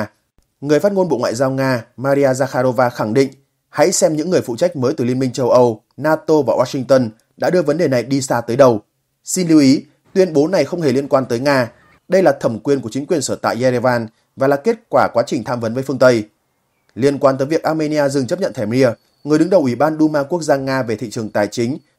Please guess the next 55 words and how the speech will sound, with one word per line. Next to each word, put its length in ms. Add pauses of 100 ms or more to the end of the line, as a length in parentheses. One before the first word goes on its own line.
Anatoly 500
Askov 440 (200)
khẳng 200
định, 160 (560)
quyết 120
định 200
của 80
Armenia 500
sẽ 120
là 60
một 120
tổn 220
thất 200
đặc 200
biệt 260
đối 120
với 100
chính 200
quốc 160
gia 180
và 100
người 140
dân 160
nước 120
này. 260 (720)
Vào 240
tháng 200
trước, 280 (260)
Nga 220
và 120
Armenia 460
gặp 200
bất 160
đồng 200
về 80
vấn 160
đề 180
Ukraine. 500 (540)
Hãng 220
thông 180
tấn 180
tass 280
của 100
Nga 320 (200)
dẫn 200
lời 100
người 140
phát 140
ngôn 180
của 120
Tổng 180
thống 200
Nga 200
Vladimir 460
Putin, 420